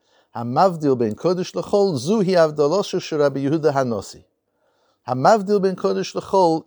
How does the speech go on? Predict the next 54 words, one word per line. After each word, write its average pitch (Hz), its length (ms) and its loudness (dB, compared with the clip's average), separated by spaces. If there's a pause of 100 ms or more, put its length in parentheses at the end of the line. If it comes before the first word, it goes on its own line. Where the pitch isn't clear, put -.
(120)
is 175 360 -2
the 151 140 4
Havdalah 143 640 2
of 131 80 -4
Rabbi 131 240 0
Yehuda 135 380 0
Hanosi. 113 320 -6
Just 175 160 -6
to 175 80 -12
say, 151 100 -2
"Baruch 131 280 0
Atah 147 280 0
Hashem, 196 300 -2
Hamavdil 160 440 0
ben 143 120 -2
Kodesh 131 340 -2
L'chol." 101 260 -6
That's - 280 -8
it. 220 160 -16
That's 143 160 -8
what 143 120 -8
Rabbi 147 160 -4
Yehuda 139 300 -2
Hanosi 123 280 -4
used 101 160 -10
to 110 80 -20
say. 104 200 -12 (580)
That's 117 240 -6
the, 113 320 0
the, 120 200 -2
that 123 220 0
shortened 127 460 0
verse. - 220 -10
So - 140 -14
now 262 240 -2
we 175 180 -2
know 131 240 -2
that. - 440 -6 (680)
We, 131 100 -10
th-, 131 380 -2
there 151 140 2
are - 20 2
a 143 40 0
few 196 200 -2
more 170 200 4
things 127 280 -2
that 113 100 -4
we 117 100 0
need 120 180 -2
to 123 80 -4
know 120 140 4
about 113 280 2
these 120 180 -6
personalities. 104 880 -8